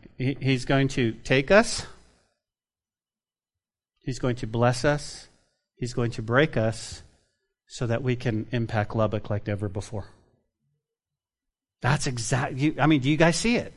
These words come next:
You go, "Well, Ben, that's the bread. Don't read too much into it." No, I, I, this is, this is a picture of, of, of, of him being on the cross, but think about it in our lives. Some of you right now are in the taking stage. God is calling you.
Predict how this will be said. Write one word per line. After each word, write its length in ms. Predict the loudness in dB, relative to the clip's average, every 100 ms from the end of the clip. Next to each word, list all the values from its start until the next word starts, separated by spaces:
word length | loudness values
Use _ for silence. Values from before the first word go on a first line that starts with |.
| -20 _ _ _ _ _
You 120 | 2
go, 100 | 6
"Well, 120 | 6 6
Ben, 240 | 4 6
that's 240 | 6 4
the 80 | 0
bread. 240 | 2 2 4
Don't 180 | 2
read 160 | 0 -2
too 120 | 0
much 220 | 0 0
into 260 | -2 -4 -4
it." 120 | -2
No, 100 | 2
I, 180 | 4 2 -2 -16 -10
I, 80 | -4
this 240 | 0 0 0
is, 160 | -4
this 260 | -2 0 0
is 140 | -2
a 40 | -2
picture 400 | -2 -2 2 2
of, 220 | 2 0
of, 340 | 0 0 -4
of, 140 | -6 -6 -6
of 160 | -4 -2
him 260 | 0 0 2
being 180 | 2
on 100 | 0
the 80 | -2
cross, 320 | -4 -2 -2
but 160 | -4 -6
think 220 | -4 -4
about 240 | 0 2 2
it 100 | 0
in 100 | -2
our 140 | -4
lives. 480 | -6 -8 -10 -14 -16 -18 -20 _ _ _ _ _ _ _ _ _ _ _ _ _
Some 260 | 2 6 6
of 140 | 6
you 140 | 4
right 200 | 6 6
now 220 | 8 8 8
are 80 |
in 80 | 6
the 80 | 4
taking 340 | 0 0 0
stage. 380 | -2 0 0 0
God 220 | 2 2
is 80 | 2
calling 340 | 2 4 4
you. 120 | -2